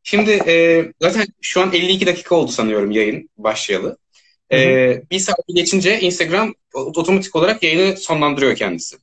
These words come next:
Speaker 2: Evet.
Speaker 1: Şimdi, e, yayına geçeceğiz zaten. Geçmek zorundayız. Yayını şimdi, e, sonlandıralım.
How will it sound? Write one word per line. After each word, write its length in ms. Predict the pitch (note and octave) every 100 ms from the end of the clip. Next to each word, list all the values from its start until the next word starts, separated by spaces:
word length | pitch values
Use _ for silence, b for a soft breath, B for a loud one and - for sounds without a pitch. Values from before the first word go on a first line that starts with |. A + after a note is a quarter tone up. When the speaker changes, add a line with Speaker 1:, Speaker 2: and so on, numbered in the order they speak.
| _ B B B
Speaker 2:
Evet. 120 | E3
Speaker 1:
Şimdi, 300 | A3 B3 -
e, 320 | D#3+ D#3+ D#3+ D#3+ _ _ -
yayına 200 | F#3+ A3
geçeceğiz 360 | F#3+ F#3 F3
zaten. 360 | C#3 B2 A#2 A2
Geçmek 320 | B2+ C3 D#3
zorundayız. 840 | - A2+ G#2 C3 A3+ - - - -
Yayını 220 | G3+ B3+
şimdi, 280 | C4+ B3+ C4
e, 440 | C4 D#3 D3+ D3 D3
sonlandıralım. 680 | F3+ G3 G3+ G3+ G3 B3